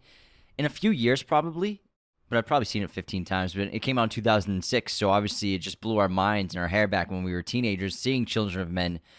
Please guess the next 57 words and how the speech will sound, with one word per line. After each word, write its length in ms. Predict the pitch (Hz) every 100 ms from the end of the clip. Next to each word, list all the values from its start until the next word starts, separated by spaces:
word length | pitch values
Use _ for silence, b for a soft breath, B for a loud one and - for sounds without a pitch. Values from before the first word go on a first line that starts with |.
| b b
And 100 | -
Alfonso 500 | 131 - 139 135 123
had 240 | 120 110 101
just 220 | 127 -
come 180 | - 123
off 280 | 117 110 -
Y 80 | 127
Tu 140 | -
Mama 220 | 123 110
Tambien 420 | 101 107 104 104 104
as 160 | 87
well 180 | 104 98
as 80 | 92
Harry 180 | 101 92
Potter 260 | - 98
and 100 | 95
the 60 | 92
Prisoner 300 | - 104 92
of 60 | 90
Azkaban, 540 | 110 135 113 95 90
so 240 | - 92 - b b
very 280 | 101 139 151
much 240 | 131 117 -
in-demand 400 | 120 107 107 101
director, 520 | 98 101 - 104 95 b b
was 140 | 107 -
able 260 | 135 120
to 120 | 117
get 340 | 107 110 107 _ 107
a 180 | 110
seventy-five 720 | 98 - 123 120 - 113 107 104
million 240 | 101 98
dollar 220 | 95 90
budget 340 | 90 107 101 101
for 80 |
this 220 | 98 95 -
film, 200 | 113 117
only 200 | 131 131
pulled 320 | - 120 104
seventy 240 | 127 117
million 360 | 110 107 104 95 b b -
globally 320 | 120 117 117
at 60 | 104
the 80 |
box 340 | 98 120 127 -
office, 280 | 123 117 -
but 200 | 131 117
it 100 | 110
has 140 | 95
definitely 400 | - 127 110 113
recuperated 760 | 101 104 113 - 104 98 90
its 160 | 87 -
funds 280 | - 98 92
and 100 | 92
made 180 | 92 90
a 60 |
profit 480 | - 107 98 104 95